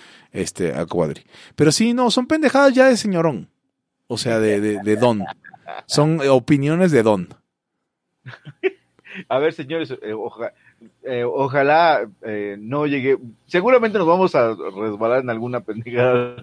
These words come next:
Speaker 2: ¿sabes? Conforme nos volvamos amargados y, y ya dones de sesenta años.
Speaker 1: Sí.
Speaker 2: Ahora tenemos un cachito, este, un tramito por avanzar, ojalá que lleguemos, no así.
Speaker 1: Sí. Eh, no, no, no, mira,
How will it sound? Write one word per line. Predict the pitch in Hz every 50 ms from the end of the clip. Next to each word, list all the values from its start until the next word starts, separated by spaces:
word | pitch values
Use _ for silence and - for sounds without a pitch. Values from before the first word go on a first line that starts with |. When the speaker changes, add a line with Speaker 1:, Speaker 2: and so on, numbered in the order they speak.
| 120 120 -
Speaker 2:
¿sabes? | - 123 131 127 - _ _ _ _ _ _ _ _ _ _ _ _ _ _ - - - - -
Conforme | - 160 156 151 131 151 139 127 143 139
nos | 135 139 135 127
volvamos | 139 139 139 147 156 165 165 156
amargados | 156 131 117 113 113 110 107 117 113 117 127 165 370 - - - _ _ _ _ _ _ _ _ _ _ _ _ _
y, | 123 113 110 95 95 110 107 107 104
y | 104
ya | 107 120 120 120
dones | 117 127 123 123 127 131 120
de | 107 101 95
sesenta | - - - 123 117 104 - 110
años. | 110 120 165 302 - - - _ _ _ _ _ -
Speaker 1:
Sí. | - 131 113 101 90 - - 98 - _ _ _ -
Speaker 2:
Ahora | 123 147 156 143 123
tenemos | 127 120 131 135 135 127 -
un | 135 131
cachito, | - 123 110 - - - - 123 113 107 101 98
este, | 90 92 - _ _ - 87 80 80 80 87
un | 107 120 123
tramito | - 117 110 110 113 - -
por | - - 95 87
avanzar, | 90 95 104 131 139
ojalá | 123 - 110 107 107
que | 104 110 98
lleguemos, | 92 95 92 98 101 107 113 110 -
no | 117 117 131 139 135
así. | 143 - - 123 107 - _ _ _ _ _ _ - _ _ _ _ _ _ _ _ _ _ _ _ _ _ _ -
Speaker 1:
Sí. | - - 113 101 90 - - - - _ _ _ -
Eh, | 135 135 131 127 120 120
no, | 123 123 120
no, | 117 107
no, | 107 104 101
mira, | 101 113 107 98 85